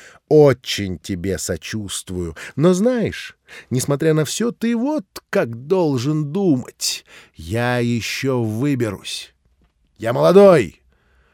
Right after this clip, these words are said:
крутой парень. Гибкости мне не занимать. Залежу раны, подниму повыше голову и вперёд». А вот она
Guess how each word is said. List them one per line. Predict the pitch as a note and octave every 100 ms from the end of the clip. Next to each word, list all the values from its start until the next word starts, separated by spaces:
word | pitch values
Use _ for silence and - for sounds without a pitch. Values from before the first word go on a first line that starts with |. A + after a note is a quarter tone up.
| _
крутой | - E3+ F#3+ G3 A3+ G#3+ G3+
парень. | - - A3 G3+ D#3 G#2 - _ _ _ _ -
Гибкости | C3 A#3 F#3+ - E3 - C#3+
мне | C3+ D#3+ F#3
не | F#3 F3+
занимать. | F3+ F#3+ G3+ F#3+ C3 -
Залежу | G#2+ C3+ E3 D#3+ E3+
раны, | D#3+ F3+ F3+ F#3 G3 D3+ - -
подниму | F#3 F3+ F#3 G3+ G#3
повыше | G3 G3+ F#3 G3
голову | F#3+ A3 G#3+ A3 A3+
и | - F3 F#3+
вперёд». | - G#3 G#3 A#3 G3+ G#2+ - _ _ _ _ _ _ _ _ _ _ -
А | - D2+
вот | E2 -
она | F#2 D#2 F2+ C3+ B2 -